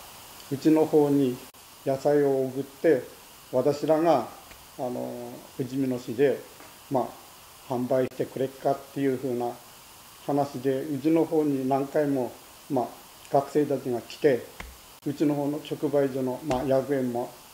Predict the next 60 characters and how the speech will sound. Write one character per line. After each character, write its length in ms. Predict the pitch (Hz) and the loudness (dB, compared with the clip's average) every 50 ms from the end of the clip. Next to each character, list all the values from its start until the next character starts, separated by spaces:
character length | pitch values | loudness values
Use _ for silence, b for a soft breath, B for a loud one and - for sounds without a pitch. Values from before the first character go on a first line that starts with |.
| - - 139 | -12 -6 -2
混 160 | 127 123 120 | -2 -2 -2
ぜ 120 | - 131 117 | -2 -4 0
て、 260 | - 165 147 123 123 - - - - | 4 6 6 4 4 -2 -10 -12 -8
何 200 | 131 131 131 127 | -4 -4 -4 -2
回 180 | 127 147 139 131 | -2 -2 -2 0
も 140 | 135 123 - - | -2 -6 -8 -8
相 140 | 147 127 127 | -6 -6 -4
談 280 | 127 131 123 120 120 120 | -2 -2 -2 -2 -4 -6
し 160 | 120 - - | -8 -10 -8
て 200 | 131 117 113 120 - - - - - - - - | -6 -6 -6 -8 -12 -18 -20 -20 -20 -20 -16 -6
始 180 | - 151 139 143 | -4 -4 -2 0
ま 120 | 147 143 | 0 0
っ 80 | 143 143 | 0 -2
た 100 | - 127 | -4 -8
ん 80 | 117 107 | -8 -8
で 60 | - | -10
す 80 | - | -10
よ 120 | 117 127 165 | -8 -8 -8
ね。 60 | 147 - - - - - - - - - - - - - - - | -8 -10 -18 -20 -20 -20 -20 -20 -20 -20 -20 -20 -20 -20 -20 -18
し 100 | - - | -12 -2
か 120 | - 156 139 | -2 -2 -2
し、 260 | - - 135 123 120 | -2 -8 -8 -4 0
よ 120 | 143 131 | 0 0
く 140 | 127 139 143 | 0 0 0
よ 100 | 143 143 | 0 0
く 140 | 139 160 143 | -2 -2 -6
考 160 | 147 - 143 151 147 147 | -4 -2 -2 0 0 0
え 60 | 143 | 0
て 80 | 139 143 | 0 -2
み 80 | 139 | -4
る 60 | 139 | -4
と 160 | 139 - - 117 | -4 -6 -12 -8
ね、 180 | 107 131 131 - - - - - - - - - - - - 135 | -8 -8 -8 -10 -16 -20 -20 -20 -20 -20 -20 -20 -20 -12 -6 0
ま 120 | 143 139 | 0 0
あ、 60 | 131 - - - - - - | 0 0 -8 -16 -14 -4 0
学 200 | 147 147 - - | 0 0 0 4
生 160 | - 185 180 | 4 4 6
た 120 | 185 170 | 6 4
ち 120 | 147 139 147 | 2 4 2
は 80 | 143 | 2
一 100 | 139 143 139 | 2 2 0
生 100 | - 165 | -2 -2
懸 120 | 165 175 | 0 2
命 120 | 165 160 160 | 4 6 6
や 100 | 160 160 | 6 4
っ 60 | 160 | 2
て 80 | - | -4
く 100 | - - | -6 -2
れ 100 | 156 165 | 0 0
る 120 | 151 151 143 | 2 0 -2
姿、 420 | - - 170 160 151 139 143 139 | -2 -2 0 2 2 2 2 2
俺 220 | 139 139 156 170 170 | 2 2 2 2 2
も 160 | 160 156 143 - | 2 2 0 -2
実 80 | 127 131 - - 175 151 | -8 -12 -6 0 2 2
際 140 | 147 143 143 - | 2 2 -2 -6
行 60 | 139 | -10
っ 20 | 131 | -10
て、 400 | - - - - 165 135 - - - - - - - - - - | -10 -10 0 2 2 2 2 -2 -10 -18 -20 -20 -20 -20 -16 -10
い 40 | 190 | -10
や 80 | - | -8